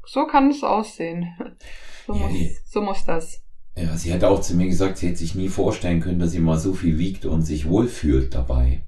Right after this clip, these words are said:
Speaker 2: ja. Und das ist jetzt nicht so,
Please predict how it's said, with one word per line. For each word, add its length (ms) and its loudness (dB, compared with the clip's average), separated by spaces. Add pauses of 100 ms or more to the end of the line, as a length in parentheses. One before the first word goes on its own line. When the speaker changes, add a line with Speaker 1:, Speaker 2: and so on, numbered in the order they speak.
Speaker 2:
ja. 320 -2 (500)
Und 340 4 (120)
das 260 2
ist 140 0
jetzt 200 0
nicht 200 0
so, 420 4